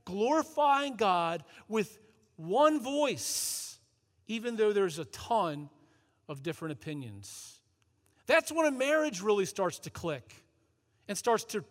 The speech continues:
glorify God and sets an example when a husband and wife begin to speak with one voice,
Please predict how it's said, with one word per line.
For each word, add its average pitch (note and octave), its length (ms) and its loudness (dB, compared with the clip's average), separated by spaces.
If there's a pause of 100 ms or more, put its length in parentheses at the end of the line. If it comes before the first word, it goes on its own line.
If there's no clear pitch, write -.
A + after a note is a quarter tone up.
glorify G#3+ 640 4
God D#3+ 460 -2 (680)
and A#3 120 0
sets - 220 2
an A#3+ 100 -4
example G#3+ 680 -2 (140)
when A3+ 120 0
a G3+ 40 2
husband A3+ 480 -2
and G3+ 180 -6
wife G#3 460 2 (220)
begin A3 340 -4
to G#3 380 -4 (360)
speak - 580 -4
with A3 240 -8
one G#3+ 220 -2
voice, F#3+ 800 -2